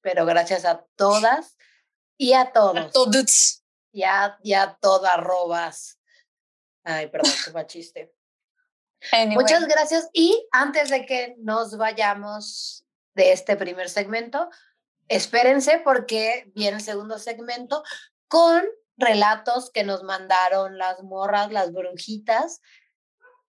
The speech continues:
Speaker 1: este, hablando sobre, eh, la reencarnación.
Speaker 2: Yes, yes,
Speaker 1: ¿Qué
Speaker 2: yes.
Speaker 1: tal? La neta es que ese tema me mama, está bien chingón y estoy segura de que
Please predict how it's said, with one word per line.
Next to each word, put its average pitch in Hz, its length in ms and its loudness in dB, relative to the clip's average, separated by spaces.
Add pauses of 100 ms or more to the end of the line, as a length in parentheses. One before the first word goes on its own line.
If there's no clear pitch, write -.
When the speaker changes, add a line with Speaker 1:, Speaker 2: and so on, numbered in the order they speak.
(100)
Speaker 1:
este, 190 460 -2
hablando 214 420 2
sobre, 240 760 -4 (300)
eh, 214 340 0
la 202 140 2
reencarnación. 175 1000 -4 (920)
Speaker 2:
Yes, 233 280 0
yes, 285 240 2
Speaker 1:
¿Qué 247 260 2
Speaker 2:
yes. - 340 -2
Speaker 1:
tal? 185 520 -2 (1160)
La 196 160 4
neta 214 220 -2
es 233 80 -6
que 233 80 -6
ese 226 140 -8
tema 208 240 -8
me 180 160 -10
mama, 180 480 -12 (600)
está 190 440 2
bien 196 240 -4
chingón 196 500 -4
y 185 100 -20
estoy 180 220 -10
segura 190 640 -2
de 180 380 -4
que 196 500 -8